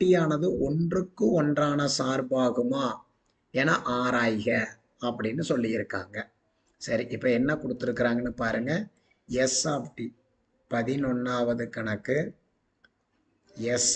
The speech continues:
of t கொடுத்துருக்காங்க. பாருங்க, half into G T squared plus A T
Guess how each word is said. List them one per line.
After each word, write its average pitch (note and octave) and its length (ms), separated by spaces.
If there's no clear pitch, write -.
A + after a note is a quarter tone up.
of D#3+ 120
t C#3+ 100
கொடுத்துருக்காங்க. A2+ 680
பாருங்க, A2+ 360
half C3 420
into A2 420
G B2 140
T B2+ 120
squared A#2+ 640
plus B2 220
A A#2 80
T - 60